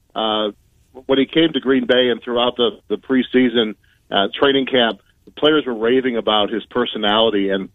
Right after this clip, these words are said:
and the way he coaches and the way he treats his players. And, you know, Mercedes Lewis was familiar with him from his days in Jacksonville. And, you know, he's a, a bright mind that never really had a quarterback to play with. And I think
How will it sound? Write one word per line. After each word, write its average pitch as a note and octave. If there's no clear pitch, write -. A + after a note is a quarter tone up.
and A2
the A2
way B2+
he C3
coaches A#2+
and G#2+
the A2
way A2
he A#2+
treats -
his G2+
players. B2
And, G2
you A2+
know, A2+
Mercedes B2
Lewis B2+
was A#2+
familiar B2
with A#2+
him A#2+
from A#2+
his G#2
days A#2+
in A2
Jacksonville. A#2
And, F#2+
you A2+
know, A#2
he's A#2+
a, A#2
a -
bright C#3
mind C3+
that A2+
never B2+
really B2
had A#2+
a G#2+
quarterback B2
to -
play B2
with. F#2
And A2
I A#2
think D3+